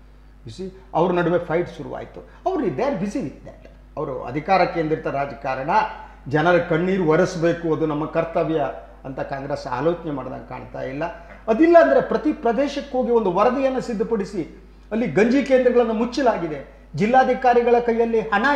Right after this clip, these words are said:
ಇಲ್ಲ, ಜನ ರಸ್ತೆಗೆ ಬಿದ್ದಿದ್ದಾರೆ, ಮನೆ ಮಠ ಕಳೆದುಕೊಂಡಿದ್ದಾರೆ.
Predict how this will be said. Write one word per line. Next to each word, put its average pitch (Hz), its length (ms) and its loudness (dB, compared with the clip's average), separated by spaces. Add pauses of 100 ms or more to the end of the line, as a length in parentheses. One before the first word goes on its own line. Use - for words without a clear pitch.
(100)
ಇಲ್ಲ, 143 200 -6 (720)
ಜನ 233 200 0 (160)
ರಸ್ತೆಗೆ 226 380 0
ಬಿದ್ದಿದ್ದಾರೆ, 135 640 -8 (800)
ಮನೆ 202 160 2
ಮಠ 269 180 2 (120)
ಕಳೆದುಕೊಂಡಿದ್ದಾರೆ. 120 880 -8